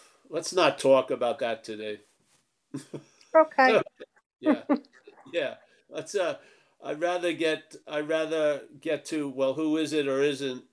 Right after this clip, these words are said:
Speaker 1: who is it that's bored or not bored, you know?
Speaker 2: Yeah,
Speaker 1: Yeah.
Speaker 2: okay.
Speaker 1: Yeah.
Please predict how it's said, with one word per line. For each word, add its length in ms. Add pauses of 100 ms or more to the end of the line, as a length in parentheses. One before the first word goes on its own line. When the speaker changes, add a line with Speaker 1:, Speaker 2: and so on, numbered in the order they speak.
(120)
Speaker 1:
who 240
is 140
it 180
that's 200
bored 400
or 60
not 340
bored, 320
you 100
know? 180 (680)
Speaker 2:
Yeah, 260
Speaker 1:
Yeah. 100 (140)
Speaker 2:
okay. 300 (160)
Speaker 1:
Yeah. 100